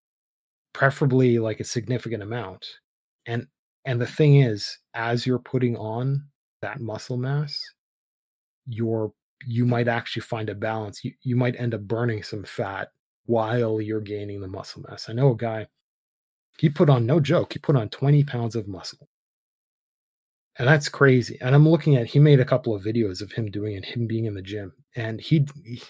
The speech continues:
the, the m-, means that he used for this is, what's the term? Is just deadlifting stuff, just hard, hard weights.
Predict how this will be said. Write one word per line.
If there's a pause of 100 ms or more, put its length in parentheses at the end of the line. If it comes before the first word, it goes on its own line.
(140)
the, (600)
the
m-, (240)
means (600)
that
he
used
for
this
is, (720)
what's
the
term? (1500)
Is
just (140)
deadlifting
stuff, (880)
just
hard,
hard
weights.